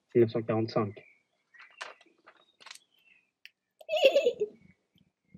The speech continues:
Speaker 1: Mille neuf cents, mon dernier choix, je pense que c'est mille neuf cent quarante-cinq. <laughs>
Speaker 2: Alors
Speaker 1: Ah non, mille neuf cent quarante-deux.
Speaker 2: Ben voilà, parce que c'est en même temps que L'étranger.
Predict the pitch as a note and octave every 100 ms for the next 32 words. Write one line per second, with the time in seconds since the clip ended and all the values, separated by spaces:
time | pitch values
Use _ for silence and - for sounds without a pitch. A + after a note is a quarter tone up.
0 | - - G2 - - G#2+ G#2 G#2 G#2+ G#2+
1 | - - - B2+ G4 C#3 C#3+ - B2 A#2+
2 | D#3 C3 D3 D#3 - D3 D3+ - - -
3 | - B2 A#2+ A#2+ A2+ A#2 - A2+ - A2
4 | - A2 G#2+ D3+ - C#3 D4+ C4+ A3+ A#3
5 | - D#4+ F#4 _ _ - F#4 A#2 A2+ _
6 | _ _ - B2 B2 B2 A2+ A2 G#2 -
7 | - - B3+ F4+ C4 F#3 - - G3+ G3+
8 | - A3+ C4 D#4 _ _ _ _ _ _
9 | _ _ _ _ - - - B3+ A3 A3
10 | A#3 B3 B3+ C4 A#3 A3+ A#3+ A#3 A3 F#3+
11 | E3+